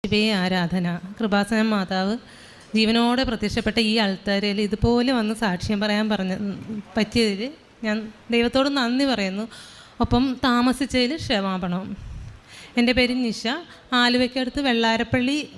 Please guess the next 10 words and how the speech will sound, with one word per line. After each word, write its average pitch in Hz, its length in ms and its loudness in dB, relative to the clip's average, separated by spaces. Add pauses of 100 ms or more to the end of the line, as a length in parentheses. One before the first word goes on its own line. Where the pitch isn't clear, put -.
(400)
എന്നൊരു 247 260 2
സ്ഥലത്തു 247 320 0
നിന്നാണ് 226 220 2
വരുന്നത്. 208 460 0 (840)
ഞാൻ 247 120 4
ഹിന്ദു 233 320 2
മതത്തിൽ 240 420 -2 (340)
ജനിച്ചു 233 480 0
വളർന്നയാളാണ്. 202 840 -4 (1000)
എനിക്ക് 254 400 0